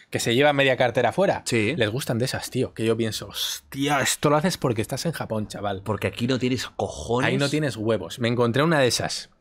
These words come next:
Speaker 1: de color de rosa, con lo cual entiendo que era chica, y estaba de estudiante, tío. Necesitaba pasta. Preferí ni siquiera abrir la cartera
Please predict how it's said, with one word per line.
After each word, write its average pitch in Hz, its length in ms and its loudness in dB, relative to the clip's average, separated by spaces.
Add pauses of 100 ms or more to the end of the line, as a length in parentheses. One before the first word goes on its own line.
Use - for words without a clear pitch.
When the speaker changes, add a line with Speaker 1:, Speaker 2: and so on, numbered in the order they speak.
Speaker 1:
de 117 160 2
color 135 280 4
de 135 140 4
rosa, 175 360 2
con 113 140 -2
lo 104 80 0
cual 117 140 6
entiendo 117 280 2
que 123 60 2
era 135 160 4
chica, 190 320 0 (580)
y 117 120 2
estaba 170 240 4
de 151 60 2
estudiante, 107 460 2
tío. 104 160 2
Necesitaba 107 460 0
pasta. - 420 -4 (680)
Preferí 135 520 4
ni 135 240 4
siquiera 135 460 4
abrir 127 180 4
la 151 140 4
cartera 123 600 2